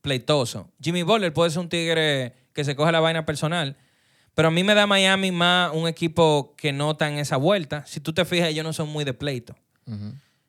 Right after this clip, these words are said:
Speaker 1: O, o por lo menos no tienen ese perfil de equipo. De, ellos, ellos se sienten más San Antonio que otra cosa, por
Speaker 2: Sí.
Speaker 1: un, por, por un lado.
Speaker 2: El enfoque de ellos está muy marcado a ganar. O sea, yo
Speaker 1: Sí.
Speaker 2: no creo que ese tipo de distracción,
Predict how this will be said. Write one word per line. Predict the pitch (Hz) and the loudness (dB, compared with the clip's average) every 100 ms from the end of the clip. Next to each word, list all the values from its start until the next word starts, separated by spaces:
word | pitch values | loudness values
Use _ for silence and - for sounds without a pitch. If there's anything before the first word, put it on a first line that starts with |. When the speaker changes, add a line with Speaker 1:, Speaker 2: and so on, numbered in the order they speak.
| _ | _
Speaker 1:
O, | 143 139 139 | 0 2 2
o | 151 | 0
por | 147 | 2
lo | 151 | 2
menos | 147 175 202 | 2 0 0
no | 196 | 0
tienen | 190 190 185 | -2 -2 -2
ese | 180 190 | -4 -2
perfil | 170 143 - 170 131 120 | -2 -4 -4 -4 -4 -4
de | 127 | -4
equipo. | 123 - 139 156 | -4 -6 -4 -2
De, | - - | -2 -2
ellos, | 147 190 202 | -2 -2 -2
ellos | 180 180 220 | 0 0 0
se | 220 | -2
sienten | - 208 214 202 165 | -4 -4 -4 -4 -2
más | 165 196 214 - - _ _ _ _ _ | 0 0 -2 -8 -12 _ _ _ _ _
San | - 170 160 | -6 -4 -2
Antonio | 156 143 175 180 147 123 104 _ _ _ | -4 -2 2 2 2 -4 -10 _ _ _
que | - 139 | -4 0
otra | 139 143 147 - | 0 0 -2 -4
cosa, | 117 - - _ _ _ _ | -6 -8 -16 _ _ _ _
por | 127 123 | -4 -4
Speaker 2:
Sí. | |
Speaker 1:
un, | 127 - | -6 -10
por, | 127 117 | -10 -6
por | 131 135 | -6 -6
un | 127 | -6
lado. | 101 - _ - | -10 -16 _ -4
Speaker 2:
El | 117 | -2
enfoque | 113 110 120 135 | 0 -2 0 0
de | 139 | 0
ellos | 135 | 0
está | 131 | -2
muy | 127 135 | -2 -2
marcado | 131 113 - 110 98 87 113 - | -2 -4 -2 -2 0 -4 -10 -10
a | 101 | -8
ganar. | 95 95 90 82 _ _ - | -6 -8 -10 -14 _ _ -20
O | - | -8
sea, | 113 | -4
yo | 113 | 0
Speaker 1:
Sí. | 147 | 2
Speaker 2:
no | 127 | 2
creo | 139 127 120 | 2 2 2
que | 120 | -2
ese | 113 135 | -6 -6
tipo | - 131 131 | -8 -6 -2
de | 123 | -2
distracción, | 120 120 110 - 131 98 | -2 -6 -8 -6 -6 -6